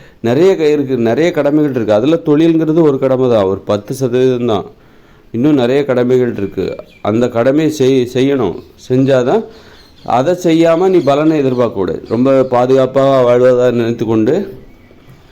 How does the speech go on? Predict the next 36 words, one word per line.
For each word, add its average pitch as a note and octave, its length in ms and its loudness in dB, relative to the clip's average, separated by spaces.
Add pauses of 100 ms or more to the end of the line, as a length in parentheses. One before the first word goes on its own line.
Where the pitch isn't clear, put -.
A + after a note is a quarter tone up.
(280)
எந்த C#3+ 240 0
பிரச்சனைக்கும் C#3 520 0
போகாம, C#3 520 2 (120)
"நமக்கு C3+ 360 0 (100)
எதுக்கு C#3+ 160 -4
வம்பு?" C3+ 400 2
அப்படின்னு B2+ 160 -2
சொல்லிட்டு B2 400 0
எந்த C3+ 220 2
பிரச்சனைக்கும் C3+ 500 0
போகாம B2+ 400 0
ரொம்ப C3+ 220 0
பாதுகாப்பாக B2+ 760 0
வாழ்வதாக A#2+ 500 2
நினைத்து A#2 360 0
கொண்டு, A2 520 0 (560)
நிறைய C#3 320 0
பிரச்சனைகள் D3 460 -2
பத்தி B2+ 320 0 (260)
உனக்கு - 340 0
ஒரு C3+ 120 0
கருத்து C#3+ 380 0
இருந்தா C#3 260 0
கூட B2+ 240 0
நீ E3 100 4
அதை C3 180 0
பதிவு C3 300 -2
செய்வதில்லை. G#2 540 0
உனக்கு A#2+ 240 -2
என்ன C3+ 220 2
விதமான D#3+ 360 2
கருத்தா C3 400 0
வேணா C#3+ 180 2
இருக்கலாம், G#2+ 360 -2
நீ A2 100 0
அந்த A2 160 0